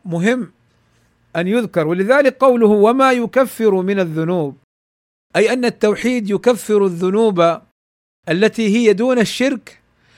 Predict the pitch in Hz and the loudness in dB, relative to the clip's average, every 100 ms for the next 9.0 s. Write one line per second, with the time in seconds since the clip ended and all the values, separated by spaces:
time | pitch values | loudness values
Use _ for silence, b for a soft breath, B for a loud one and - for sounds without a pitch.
0 | b b 175 208 214 226 220 247 214 233 | b b -2 0 0 0 2 2 2 2
1 | 254 233 226 185 254 220 170 190 202 226 | 2 0 0 0 -2 -4 -2 0 2 2
2 | 202 196 214 160 120 87 _ _ _ _ | 2 0 0 -4 -8 -10 _ _ _ _
3 | _ _ _ 156 185 240 240 208 214 262 | _ _ _ -4 -2 0 -2 0 0 0
4 | 254 233 233 - 208 220 220 196 160 160 | 0 2 2 0 0 2 2 -2 -4 0
5 | 165 202 214 160 208 240 226 208 185 226 | 2 2 -2 -6 -4 -2 -2 -2 -2 0
6 | 247 240 202 240 233 - 220 - 247 185 | 2 2 2 0 0 -4 -8 -2 0 0
7 | - - 208 226 - 208 214 220 262 - | -6 -8 -2 -2 -2 -2 -2 0 0 0
8 | 269 - 269 254 247 254 180 175 175 170 | -2 -2 -4 -2 0 0 0 -2 -4 -6